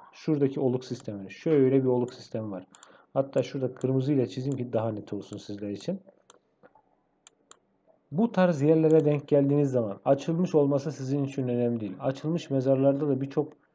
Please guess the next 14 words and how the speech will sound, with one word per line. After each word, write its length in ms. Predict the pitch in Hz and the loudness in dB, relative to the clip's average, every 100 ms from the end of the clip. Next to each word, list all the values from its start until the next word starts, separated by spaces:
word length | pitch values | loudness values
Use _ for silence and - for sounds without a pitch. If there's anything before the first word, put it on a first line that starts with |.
| _ - | _ 0
olguyla 460 | 131 131 135 135 | 2 4 6 4
karşılaşabilirsiniz. 1080 | 135 120 - 127 - 123 117 117 98 92 - _ _ _ _ | 4 0 0 -4 -2 -2 -2 -4 -8 -16 -18 _ _ _ _
Şu 160 | - 160 | -8 2
gördüğünüz 440 | 165 160 165 151 | 2 4 2 6
alandaki 480 | 160 156 156 147 156 - | 6 6 2 0 -6 -4
oyma 340 | 139 139 156 156 | 2 4 6 6
var 120 | 185 | 6
ya, 140 | 101 - _ _ _ - | 4 -6 _ _ _ -14
işte 280 | 131 160 151 | -4 -2 4
bu 120 | 180 | 8
oyma 300 | 156 139 156 - | 8 6 0 -8
sizin 340 | - 151 165 | -8 -2 -2
için 220 | 143 - | -2 -6
şuranın, 680 | 123 - - 170 135 170 | -10 -10 -2 2 2 0